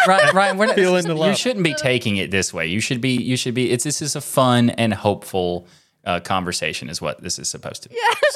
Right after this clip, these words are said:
Speaker 2: So listen,
Speaker 3: Yeah.
Speaker 2: I, I accept your challenge. I have, uh, got NeoVim running on my machine, and then I looked at it and sighed and was like, "God, why?"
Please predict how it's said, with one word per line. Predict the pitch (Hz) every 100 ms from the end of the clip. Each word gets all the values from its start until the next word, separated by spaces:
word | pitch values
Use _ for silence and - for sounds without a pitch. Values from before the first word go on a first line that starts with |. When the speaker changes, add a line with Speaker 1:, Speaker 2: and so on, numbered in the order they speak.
| 571 762 -
Speaker 2:
So | - 185
listen, | 180 190 466 240
Speaker 3:
Yeah. | 523
Speaker 2:
I, | 165 185 208 202 185
I | 151 180 185 175 175 _ -
accept | 139 165 156
your | 147
challenge. | 143 131 117 110 123 - -
I | 135 127
have, | 127 135 127 120 120 117
uh, | 127 117 113 107 - _ _ _ _ 147 139 139 - -
got | 147 143 143
NeoVim | 143 135 127 123 123 117 120 117 - _ -
running | 131 117 113 117 113
on | 117 113
my | 117 117
machine, | 113 - 120 113 113
and | 117 110
then | 110
I | 110 107 104
looked | 117 131 131
at | 127 117
it | 117 117 117
and | 110 107
sighed | - 131 110 113 113 117 _
and | - 113
was | 107
like, | 110 107 -
"God, | 117 113 113
why?" | 110 104 101 110